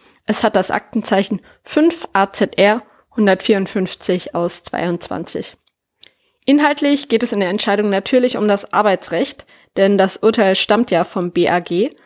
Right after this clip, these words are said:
aber es geht innerhalb der arbeitsrechtlichen Auseinandersetzung hier vor allem um Fragen des allgemeinen Schuldrechts. Der wesentliche Kern der Entscheidung ist, dass Arbeitnehmer, die aus einem Risikogebiet zurückgekommen,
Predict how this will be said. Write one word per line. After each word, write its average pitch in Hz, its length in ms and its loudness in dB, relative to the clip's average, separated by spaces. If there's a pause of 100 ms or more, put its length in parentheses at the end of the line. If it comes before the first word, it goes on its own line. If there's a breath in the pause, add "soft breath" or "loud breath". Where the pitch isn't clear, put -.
(360 soft breath)
aber 202 300 2
es - 160 -6
geht 196 220 0
innerhalb 247 840 2
der 202 280 0
arbeitsrechtlichen 202 880 -2
Auseinandersetzung 196 960 0 (240 loud breath)
hier 220 240 2
vor 220 200 0
allem 202 300 2
um 190 220 0
Fragen 190 420 -2
des - 240 -6
allgemeinen 175 480 0
Schuldrechts. - 680 -10 (920 soft breath)
Der 180 160 -2
wesentliche 220 480 0
Kern 214 400 0 (100)
der 294 140 2
Entscheidung 262 520 2
ist, - 400 -4 (220 soft breath)
dass 202 340 -2
Arbeitnehmer, 240 720 0 (360 soft breath)
die 208 200 2
aus 175 200 0
einem 196 240 0
Risikogebiet 202 840 -2
zurückgekommen, 220 800 -2